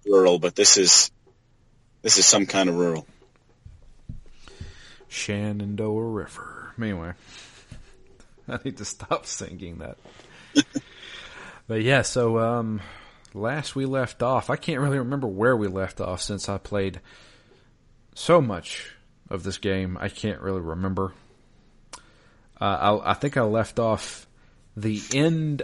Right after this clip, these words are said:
Speaker 2: of chapter six in the standard timeline, and I was at the beginning of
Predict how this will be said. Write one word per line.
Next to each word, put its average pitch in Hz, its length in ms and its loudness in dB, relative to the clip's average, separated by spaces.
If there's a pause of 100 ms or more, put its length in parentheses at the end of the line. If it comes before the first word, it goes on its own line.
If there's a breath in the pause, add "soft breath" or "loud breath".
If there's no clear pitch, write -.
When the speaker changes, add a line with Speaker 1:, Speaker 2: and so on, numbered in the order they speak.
(120)
Speaker 2:
of 113 680 0
chapter 123 440 0
six - 580 -4
in 107 180 -8
the 101 120 -4
standard 127 1000 0
timeline, 127 720 -2 (180)
and 92 380 -2
I 92 100 -2
was 92 220 -4
at 90 160 -8
the 90 380 -4 (720 soft breath)
beginning 110 840 2
of 95 200 -4